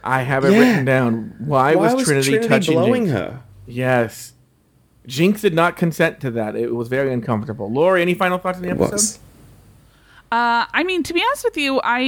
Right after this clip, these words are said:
Speaker 3: even though I don't think Trinity should have been in the top two, I felt like she should have won the lip sync. I,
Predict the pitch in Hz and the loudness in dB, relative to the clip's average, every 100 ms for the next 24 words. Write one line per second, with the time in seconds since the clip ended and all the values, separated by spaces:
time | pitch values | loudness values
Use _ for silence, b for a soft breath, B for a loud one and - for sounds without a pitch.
0 | 262 262 349 359 294 240 233 254 233 247 | -2 -2 -2 0 0 0 -2 -2 -4 -2
1 | 233 226 226 202 175 175 220 254 254 - | 0 0 -2 -2 -2 -4 -4 -2 -4 -4
2 | 285 - 190 - 240 - 202 - 208 - | -4 -4 -4 -2 -2 0 -2 -2 -2 0
3 | 190 175 165 143 156 - 113 127 - - | -2 0 -2 -4 -6 -8 -12 -14 -18 -20
4 | - 185 | -4 -4